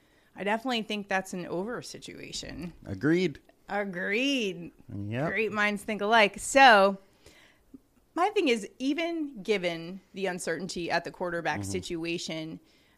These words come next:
Speaker 1: I mean, this team went to the Super Bowl with Jimmy Garoppolo as quarterback. They have the pieces there. They have the defense. They have,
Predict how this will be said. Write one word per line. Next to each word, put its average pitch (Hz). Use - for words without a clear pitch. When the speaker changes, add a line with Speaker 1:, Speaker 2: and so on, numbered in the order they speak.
Speaker 1:
I 208
mean, 214
this 262
team 294
went 262
to 262
the 214
Super 226
Bowl 190
with 180
Jimmy 202
Garoppolo 175
as -
quarterback. 175
They 170
have 202
the 233
pieces 165
there. 160
They 185
have 196
the 214
defense. 156
They 180
have, 175